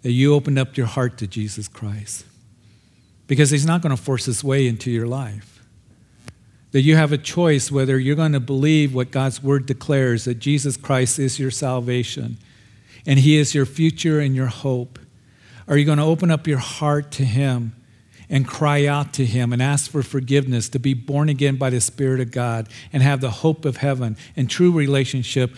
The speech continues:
with God that only comes through Jesus Christ, and become a child of God and know that you have a wonderful future, that his promises are true? Most of you have done that.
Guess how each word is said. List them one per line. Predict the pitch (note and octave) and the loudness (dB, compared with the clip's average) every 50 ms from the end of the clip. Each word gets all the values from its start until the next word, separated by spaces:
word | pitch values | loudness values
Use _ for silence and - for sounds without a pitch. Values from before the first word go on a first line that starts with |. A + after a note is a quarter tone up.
| - - - - | -14 -20 -12 -2
with | - C#3 B2+ - | 0 0 0 0
God | - C#3+ C3 B2+ A#2+ | 0 0 0 0 0
that | B2+ B2+ C#3+ - | -2 -4 -4 -2
only | C#3 C#3 D3+ D3+ | -2 0 0 0
comes | D3 - - C#3+ C#3 B2 | 0 -2 -2 -2 -2 -2
through | - - C#3 C3 B2+ | -4 -4 -2 -2 -2
Jesus | A#2+ C#3 C3+ B2+ - C#3 B2 - | -2 -2 -2 0 -2 -2 -4 -4
Christ, | - - - C3 B2+ B2 A#2 A2+ A2 - - - - - - _ - - - - - | -6 -6 -4 -2 0 0 -2 -2 -4 -6 -10 -12 -16 -20 -20 _ -20 -20 -20 -16 -4
and | - C#3+ C3+ | -2 0 2
become | B2+ C#3 C3 - D#3 D3 C#3 | 2 0 0 0 0 0 0
a | B2+ | 0
child | - - - - D#3+ D#3+ D#3+ D#3 D3 | -4 -6 -8 -6 -4 -2 0 0 0
of | C#3+ C3 - | -2 -4 -4
God | - C3+ C3+ C3 A#2+ A2+ A2+ G#2+ - - - - - - | -4 -4 -2 -2 -4 -4 -6 -8 -12 -16 -20 -18 -6 -2
and | C#3+ C#3 C3+ | 0 2 2
know | C3+ C#3+ D3 | 2 2 2
that | C#3+ C#3+ C3+ | 2 2 0
you | C3 C3+ D#3 D#3+ | 0 0 2 2
have | C#3 D3 C#3 A#2+ | 2 2 2 0
a | B2+ | -2
wonderful | B2 B2 C3 C#3+ D3 D#3 D#3 D3 - - D3 | -2 -2 0 0 0 0 0 -2 -2 -2 -4
future, | B2 - - - D3 C#3 C#3 - - - C3 A2 G#2 A2 A2 - - _ _ _ _ _ _ - - | -4 -4 -4 -2 0 0 0 0 -2 -4 -4 -4 -4 -6 -10 -12 -18 _ _ _ _ _ _ -20 -4
that | - D#3 C3+ | 0 2 2
his | C#3 B2+ - | 2 2 0
promises | - - D#3 D#3 D3+ D#3 D3 C3 - - C3+ B2 - | -2 -4 -2 0 0 0 0 0 -2 -2 -4 -2 0
are | C#3+ B2+ | 0 -2
true? | A#2+ - - - D3 D3 C#3+ C#3 B2+ A#2 A#2 B2+ C3 - _ _ _ _ _ _ _ _ _ _ _ _ _ _ _ _ _ _ _ _ _ _ _ _ _ _ _ _ _ _ _ _ _ _ _ _ _ _ _ _ _ _ _ _ _ _ _ _ _ | -2 -4 -4 0 2 2 2 2 2 0 -4 -8 -12 -18 _ _ _ _ _ _ _ _ _ _ _ _ _ _ _ _ _ _ _ _ _ _ _ _ _ _ _ _ _ _ _ _ _ _ _ _ _ _ _ _ _ _ _ _ _ _ _ _ _
Most | A#2 B2+ C3+ C#3+ C#3+ - | -2 0 0 0 0 0
of | D#3+ C3 B2 | -2 -4 -2
you | B2+ B2+ B2+ B2+ | 0 0 0 2
have | A2+ G#2 B2+ A#2+ | 0 0 -4 -4
done | A2+ - C3 C3 B2+ A#2 | -4 -2 -2 -2 0 -2
that. | A2 G#2 G2+ A#2+ | -2 -4 -6 -10